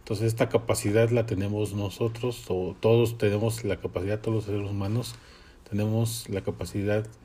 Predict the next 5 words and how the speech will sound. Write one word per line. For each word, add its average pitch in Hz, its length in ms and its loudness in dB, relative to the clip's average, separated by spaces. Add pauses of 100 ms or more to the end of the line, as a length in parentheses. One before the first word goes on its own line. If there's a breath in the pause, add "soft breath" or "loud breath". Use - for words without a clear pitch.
(400 loud breath)
de 98 300 2
estar 113 280 0
constantemente 110 680 0
aprendiendo. 120 680 4 (880 loud breath)
Eh, 92 380 -6